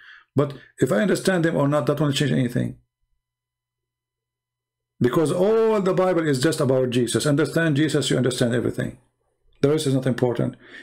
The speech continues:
You see, if I do not know anything about David, let us say David, is that going to affect my faith? No. Let us say there's no story about David in the Bible. Nothing will change. What about Solomon? Nothing will change. Adam and Eve, nothing will change.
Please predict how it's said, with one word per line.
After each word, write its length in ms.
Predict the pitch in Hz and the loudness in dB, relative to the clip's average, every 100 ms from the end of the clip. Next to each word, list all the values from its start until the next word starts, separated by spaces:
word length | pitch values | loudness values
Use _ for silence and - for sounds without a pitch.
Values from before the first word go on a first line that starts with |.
| - | -2
You 60 | |
see, 280 | 123 170 - - - - _ | 0 0 -4 -18 -20 -20 _
if 140 | - 175 | -2 0
I 100 | 208 | 0
do 80 | 214 | 2
not 200 | 208 185 | 0 0
know 120 | 190 | 0
anything 280 | 185 160 170 | -2 0 0
about 260 | 151 143 | 0 0
David, 320 | 127 135 95 | 0 0 0
let 100 | 151 | -2
us 100 | 151 | -2
say 140 | - 147 | 0 0
David, 360 | 139 120 - - _ _ _ _ _ _ _ _ _ | 0 -2 -6 -14 _ _ _ _ _ _ _ _ _
is 80 | 127 | 0
that 140 | 156 143 | 0 0
going 200 | 170 147 | -2 0
to 120 | 147 | -2
affect 320 | 139 156 156 | 0 -2 0
my 140 | 135 | -2
faith? 320 | 131 147 160 143 | 0 -2 -2 0
No. 340 | 143 80 120 _ _ _ _ _ _ - _ _ - - - | -2 -2 -8 _ _ _ _ _ _ -20 _ _ -20 -14 0
Let 120 | 156 | 2
us 140 | 180 | 2
say 160 | - 170 | 2 0
there's 200 | 151 135 | 0 0
no 140 | 139 | 0
story 280 | 135 131 120 | 0 0 2
about 200 | 110 110 | 0 0
David 220 | 131 117 | 0 0
in 100 | 107 | 0
the 80 | 95 | 0
Bible. 280 | 92 92 101 | 0 -2 0
Nothing 280 | 143 139 127 | -2 0 -2
will 80 | 98 | -2
change. 440 | - - - - - - _ _ | -4 -6 -8 -14 -18 -20 _ _
What 160 | 135 147 | 0 2
about 200 | 131 127 | 0 0
Solomon? 420 | - 127 113 - - | 0 0 -2 -4 -4
Nothing 260 | 120 113 101 | -4 -2 -2
will 100 | 92 | -2
change. 320 | - - - - - - - - - - | -2 -2 -2 -6 -14 -20 -20 -20 -20 -2
Adam 320 | 151 156 147 | 0 2 0
and 120 | 123 123 | 0 -2
Eve, 300 | 131 120 - | -2 -2 -2
nothing 240 | 120 117 | -2 -2
will 100 | 101 | -2
change. 440 | - 113 110 - | -2 -4 -4 -6